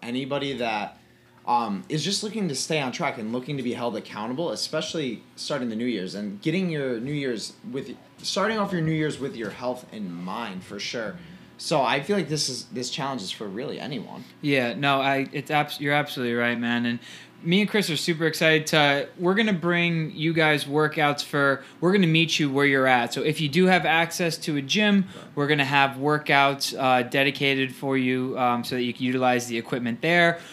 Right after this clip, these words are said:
Speaker 2: But if you don't have that gym equipment, we're gonna be able to incorporate some at-home body weight stuff, and just to ensure that you are getting, uh, you're getting that work in, dedicated to fat, fat burning, and, and you have some success, and we'll meet you, like I said, where you're at, wherever you're at.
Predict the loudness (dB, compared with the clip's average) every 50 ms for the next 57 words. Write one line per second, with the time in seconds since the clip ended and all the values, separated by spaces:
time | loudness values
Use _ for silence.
0 | -20 -20 -14 -4 2 4 6 6 6 4 0 -2 -2 -2 -4 -2 2 2 2 2
1 | 2 0 0 2 2 2 2 0 -2 -6 -4 -2 -2 -2 0 0 0 0 0 0
2 | 0 0 2 2 0 0 0 0 0 0 2 0 0 0 2 2 2 2 0 -2
3 | -2 -2 -2 -4 -2 -4 -4 -2 -2 0 2 2 2 2 0 0 0 0 0 0
4 | 0 0 -2 -4 -6 -4 -2 0 2 2 0 0 -2 -2 -2 -2 -2 -4 -2 2
5 | 2 4 4 4 2 2 2 2 0 0 -2 -2 2 4 4 4 4 2 -2 -2
6 | -4 -6 -10 -12 -4 0 2 2 2 2 0 0 2 2 2 2 2 2 2 2
7 | 2 0 2 0 0 2 2 4 4 4 2 2 2 2 2 4 4 2 2 2
8 | 0 -2 -4 -4 -2 0 0 0 0 -2 -2 -4 -4 -2 0 2 2 2 2 2
9 | 2 2 2 2 0 0 0 0 0 0 0 0 0 -2 -4 -8 -18 -12 -4 0
10 | 2 2 2 2 2 2 2 2 2 0 -2 -4 2 4 6 6 6 6 2 -4
11 | -2 4 4 4 4 4 2 2 4 4 4 4 4 4 4 2 2 2 0 -2
12 | -4 -4 -4 -2 -2 0 2 2 2 2 2 -2 -4 -6 -6 -6 -6 -4 -2 0
13 | 2 2 2 2 0 -2 -2 -4 -4 -2 -2 0 0 0 0 0 0 -2 -2 -2
14 | -2 -4 -4 -4 -4 -4 -6 -6 -6 -6 -4 -4 -4 -4 -4 -2 -2 0 0 0
15 | 0 0 -2 -2 -4 -4 -6 -4 -4 -4 -6 -8 -12 -12 -12 -12 -12 -12 -12